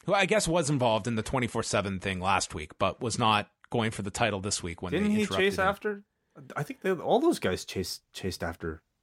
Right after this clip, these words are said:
Speaker 1: In, in the segment when they, they crashed the party, there was a bunch of them standing around that did not get involved.
Speaker 2: They didn't get a chance to pin R-Truth, but I think they're,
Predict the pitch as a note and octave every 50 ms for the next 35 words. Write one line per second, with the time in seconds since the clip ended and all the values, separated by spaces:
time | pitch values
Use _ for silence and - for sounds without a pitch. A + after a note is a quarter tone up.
0 | - - - - - - - - - - - - A2+ B2 B2+ C3+ C3 C3 B2+ A#2+
1 | - - D#3 D#3+ D#3 D3 C#3+ - - G3 G#3 A#3 A#3+ B3 B3 G#3+ F#3 F#3 F3 E3
2 | D#3 D#3 C#3+ C3 - - C#3+ C3 - - - D#3 D#3 D#3+ D3+ - - A#2+ - -
3 | D3+ D3+ D#3 D3+ B2+ G2+ F#2+ F2 - _ _ _ _ _ _ _ - D3 D3+ D3+
4 | D3+ D3 C3 - - - _ - - - C#3+ A2+ - D#3+ F#3+ - - G3 D3 D3+
5 | C#3 B2+ - - - D3 C#3+ C#3 C#3 C3 B2 A2+ A#2+ B2 A#2 A2 G2+ F#2+ F2 G#2
6 | G2+ G2+ F#2+ - _ _ _ _ _ _ _ _ - B2 G#2+ G#2+ C3+ C3 A#2+ -
7 | - G#2 C#2 E2 E2 E2+ D2+ - - - - - _ _ _ _ _ _ _ -
8 | C3+ C#3+ C#3 C3+ D#3 E3+ D#3+ D3 D3+ C#3 B2 - - D3 C#3 C3+ - - - -
9 | - D#3+ G#3 G3+ D#3+ B2 A2+ F#2+ - G#2+ G#2 - - G#2+ G#2 G2 F#2 - E3+ E3
10 | - A#2 G#2+ G2 F2